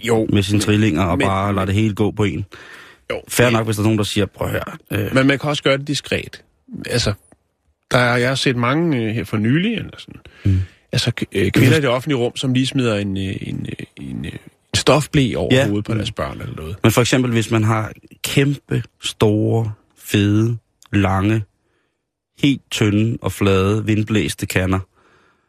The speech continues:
Speaker 2: hvor man ligesom nærmest ikke, altså ens arm er ikke lang nok til at nå enden af, af Tilly Boo, så man kan få, øh, kørt digekirtlen hen til ens afkom. Hvis det nu er, altså, så tænker jeg bare, hvis man fylder tre-fire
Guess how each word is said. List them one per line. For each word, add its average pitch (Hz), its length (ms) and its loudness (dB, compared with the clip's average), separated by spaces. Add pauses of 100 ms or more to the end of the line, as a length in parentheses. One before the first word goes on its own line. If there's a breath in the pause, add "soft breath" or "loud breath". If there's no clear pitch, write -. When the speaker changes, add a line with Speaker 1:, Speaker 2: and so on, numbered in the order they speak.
(340 soft breath)
Speaker 2:
hvor 107 100 4
man 104 180 4
ligesom 104 200 2
nærmest 110 360 2
ikke, 113 200 -2
altså 104 200 -2
ens 120 180 2
arm 113 280 -2
er 110 40 2
ikke 110 160 -2
lang 110 220 -2
nok 104 160 -4
til - 100 0
at 107 60 2
nå 110 280 2
enden 113 520 2
af, 98 300 0
af 98 80 -2
Tilly 107 240 0
Boo, 107 320 2
så 107 140 -2
man 98 180 2
kan 101 120 -2
få, 98 480 0
øh, 95 280 -2
kørt 98 280 0 (140)
digekirtlen 104 560 2
hen 101 200 0
til 107 160 0
ens 87 140 0
afkom. 104 360 -2 (640 loud breath)
Hvis 117 180 2
det 120 120 2
nu 127 120 4
er, 117 240 2
altså, 107 420 0
så 113 320 0 (640)
tænker 120 260 2
jeg 110 120 0
bare, 104 240 0
hvis 104 200 -2
man 107 100 2
fylder 120 340 2
tre-fire 123 380 2